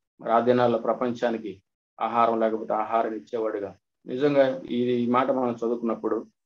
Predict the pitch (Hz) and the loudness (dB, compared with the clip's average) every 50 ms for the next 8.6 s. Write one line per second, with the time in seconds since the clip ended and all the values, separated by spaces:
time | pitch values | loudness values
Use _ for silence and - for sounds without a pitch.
0 | _ _ _ _ _ 127 127 135 143 143 135 - 143 131 127 123 - 123 120 120 | _ _ _ _ _ -6 -4 -2 -2 -2 -2 -2 -2 -2 -2 -2 -2 0 2 2
1 | 117 113 117 113 104 104 104 104 107 104 98 95 - _ _ _ _ _ _ _ | 4 4 4 2 2 0 -4 -4 -4 -4 -4 -6 -12 _ _ _ _ _ _ _
2 | _ _ 123 127 135 135 143 131 131 127 131 127 - 120 123 131 131 123 127 123 | _ _ 2 2 2 4 4 2 2 2 0 0 0 0 2 2 0 0 0 -2
3 | 120 120 117 113 113 113 113 113 113 113 107 104 98 92 90 _ _ _ _ _ | -2 -2 -2 -2 0 2 2 2 2 0 -2 -4 -6 -6 -8 _ _ _ _ _
4 | _ _ _ - - - 120 131 143 147 151 143 143 123 120 123 127 131 135 135 | _ _ _ -12 -4 0 2 4 6 6 6 6 6 6 6 6 6 6 4 2
5 | 131 131 123 123 120 113 117 123 117 113 117 120 120 127 123 120 120 117 113 110 | 0 -2 -2 -4 -6 -6 -2 0 2 4 2 2 2 -2 -4 -2 0 0 0 0
6 | 113 110 104 98 95 - _ _ _ - 113 110 110 107 110 - - 147 147 147 | -2 -4 -6 -8 -12 -14 _ _ _ -12 -10 -8 -8 -10 -6 0 2 2 2 2
7 | 147 135 123 113 120 - - - 120 117 117 127 127 120 117 113 113 110 - 127 | 0 -2 0 0 -2 -6 -4 -4 0 2 2 4 2 2 2 0 -4 0 0 0
8 | 120 120 117 101 95 98 113 117 117 120 117 | 0 0 -6 -8 -2 0 2 2 2 0 -4